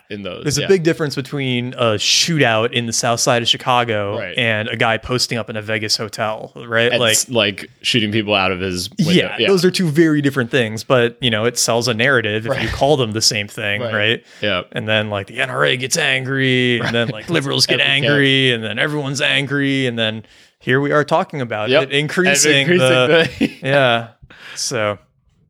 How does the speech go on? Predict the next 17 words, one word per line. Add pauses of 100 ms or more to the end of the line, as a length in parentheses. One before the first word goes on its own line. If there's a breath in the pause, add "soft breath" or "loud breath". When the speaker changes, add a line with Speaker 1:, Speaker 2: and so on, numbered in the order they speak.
Speaker 1:
Our
fault.
Speaker 2:
good
times.
Speaker 1:
Yep.
<laughs> (760 loud breath)
All
right, (200)
moving
on.
Speaker 2:
<laughs> (160)
Speaker 1:
Uh, (320)
so
the
next
one
is